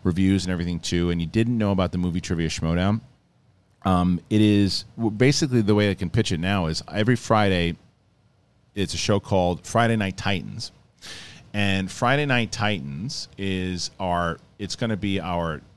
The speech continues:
show. It's basically Monday Night Raw, but instead of wrestling, it's movie trivia. And there's characters, there's interviews, there's, there's all of it. It's, it's, it's a big show, and it debuts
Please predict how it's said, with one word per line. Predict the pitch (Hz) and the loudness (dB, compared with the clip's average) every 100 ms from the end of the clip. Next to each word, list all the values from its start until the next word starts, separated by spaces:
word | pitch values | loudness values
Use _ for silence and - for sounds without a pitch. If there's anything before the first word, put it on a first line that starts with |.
| _ _ _ _ _ | _ _ _ _ _
show. | - - 127 92 90 | -4 2 2 2 -2
It's | 104 | -6
basically | - 131 - 123 | -2 -2 -2 -2
Monday | 95 110 110 113 | -2 0 2 2
Night | 101 | 0
Raw, | 87 85 104 - _ _ _ _ _ _ - | 0 0 0 -4 _ _ _ _ _ _ -4
but | 98 | -4
instead | - 113 | 0 2
of | 101 | 2
wrestling, | 95 - 95 | 2 0 -4
it's | 87 | -4
movie | 90 82 | -4 -4
trivia. | 82 69 57 - _ _ _ _ _ _ _ | -6 -8 -12 -18 _ _ _ _ _ _ _
And | 90 92 87 85 | -6 -2 -2 -4
there's | 80 80 | -6 -6
characters, | - 143 131 - 117 101 - | 0 2 2 -2 -4 -4 -4
there's | 82 76 71 - _ _ | -6 -6 -10 -14 _ _
interviews, | 135 143 120 117 110 98 - | -2 0 2 0 0 0 -4
there's, | 82 80 - - | -6 -6 -10 -10
there's | 98 113 | -6 0
all | 120 110 | 2 2
of | 69 | -2
it. | 58 - | -10 -14
It's, | 87 85 | -14 -14
it's, | - 92 - - | -12 -12 -12 -14
it's | 98 101 | -12 -12
a | |
big | 85 - 143 139 123 - _ _ | -10 -2 0 0 -6 -18 _ _
show, | - 123 98 | -4 0 0
and | 87 | 0
it | 82 | -4
debuts | 113 113 98 95 90 82 | -2 0 0 -2 -2 -4